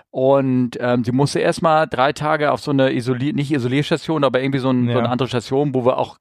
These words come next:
Speaker 1: die, unsere Kleidung wechseln mussten und rein, und sie
Speaker 2: Ja,
Speaker 1: zu
Speaker 2: ja.
Speaker 1: besuchen, ne? Aufgrund, damit
Speaker 2: Ja.
Speaker 1: die Keime nicht übertragen werden von Krankenhaus.
Speaker 2: Bei mir haben sie auch im Vorfeld, ähm, der O P so diverse Abstriche gemacht, um zu gucken, was für Keime ich so mit mir rumtrag, ne?
Speaker 1: Hm,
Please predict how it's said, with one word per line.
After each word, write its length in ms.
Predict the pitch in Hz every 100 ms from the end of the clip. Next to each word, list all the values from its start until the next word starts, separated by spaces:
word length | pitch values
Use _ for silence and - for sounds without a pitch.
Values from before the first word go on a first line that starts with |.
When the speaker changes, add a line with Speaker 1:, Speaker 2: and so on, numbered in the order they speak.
| _
Speaker 1:
die, 80 | -
unsere 200 | - 135
Kleidung 360 | 143 143 160 147
wechseln 240 | 143 -
mussten 240 | 135 131 143
und 120 | 123
rein, 280 | 117 120 113
und 140 | 135
sie 80 | 113
Speaker 2:
Ja, 80 | 120
Speaker 1:
zu 60 | 123
Speaker 2:
ja. 80 | 120
Speaker 1:
besuchen, 280 | 123 101
ne? 140 | 92 135
Aufgrund, 380 | 120 - 120 -
damit 200 | 117 107
Speaker 2:
Ja. 120 | 120
Speaker 1:
die 40 | 127
Keime 220 | 123 120
nicht 180 | 113 -
übertragen 460 | 117 - 113 104 92
werden 180 | 90
von 140 | - 95
Krankenhaus. 280 | - - 95
Speaker 2:
Bei 100 | 131
mir 160 | 147
haben 120 | 156
sie 160 | 147 139
auch 220 | 120 147
im 200 | 151 139
Vorfeld, 760 | 123 131 147 - 156 156 147 -
ähm, 360 | 151 139 139 135
der 120 | 143
O 120 | 135
P 420 | 127 131 131 139
so 160 | 123 131
diverse 540 | 123 120 131 139 123 127
Abstriche 440 | 135 - 147 131
gemacht, 380 | 123 127 127 -
um 140 | 123
zu 100 | - 117
gucken, 400 | 123 135 127 117
was 140 | 120
für 140 | - 131
Keime 240 | 120 127 127
ich 80 |
so 80 | -
mit 140 | 123 117
mir 100 | 113
rumtrag, 600 | 110 123 110 104 98 92
ne? 100 | 107
Speaker 1:
Hm, 280 | 117 90